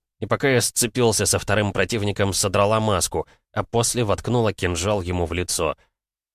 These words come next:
Тем временем я также сорвал защитную маску с чистильщика и быстрым ударом закончил его мёртвое существование.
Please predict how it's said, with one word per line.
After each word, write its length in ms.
Тем 220
временем 360
я 140
также 260
сорвал 380
защитную 480
маску 320
с 80
чистильщика 640
и 60
быстрым 400
ударом 360
закончил 480
его 260
мёртвое 380
существование. 880